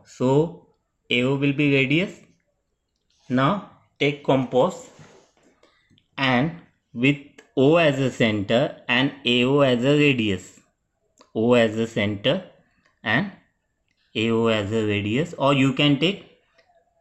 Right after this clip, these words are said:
O C also radius, it depend on you. Draw the semicircle up like this. So I'm drawing the semicircle, only semicircle. Don't draw down. See,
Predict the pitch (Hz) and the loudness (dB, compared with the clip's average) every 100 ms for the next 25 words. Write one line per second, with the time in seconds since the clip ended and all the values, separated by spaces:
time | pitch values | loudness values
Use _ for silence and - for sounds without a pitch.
0 | _ _ _ _ - - _ 139 139 139 | _ _ _ _ -20 -20 _ 2 2 2
1 | 165 151 135 165 220 - 131 110 101 95 | 2 2 2 -2 -4 -6 -4 -4 -2 -6
2 | 95 113 107 110 123 113 104 95 92 98 | -8 -8 -6 -4 -2 -2 -2 -4 -8 -14
3 | - _ 123 123 131 139 143 143 120 117 | -20 _ -2 0 2 0 -2 0 2 2
4 | 107 104 90 - - - _ _ _ _ | 0 -4 -4 -8 -18 -20 _ _ _ _
5 | - 113 - - - _ 113 98 92 92 | -2 -2 -2 -8 -20 _ -6 -6 -6 -12
6 | 90 - _ _ _ _ _ _ _ _ | -16 -18 _ _ _ _ _ _ _ _
7 | _ 117 110 110 107 104 107 110 143 117 | _ -6 -2 -2 0 -2 -2 -4 -6 -4
8 | 98 92 - 80 - - _ _ - 127 | -4 -4 -8 -16 -18 -20 _ _ -2 2
9 | 156 156 120 107 98 85 - _ _ - | 2 2 0 -2 -8 -14 -16 _ _ -20
10 | _ _ 127 131 165 170 - _ _ _ | _ _ 0 2 2 -4 -18 _ _ _
11 | - 101 104 123 - _ _ _ _ _ | -20 -10 -8 -8 -12 _ _ _ _ _
12 | - 90 85 - _ _ _ - _ _ | -14 -14 -14 -20 _ _ _ -20 _ _
13 | _ - - 120 98 - | _ -20 -4 -2 -2 -10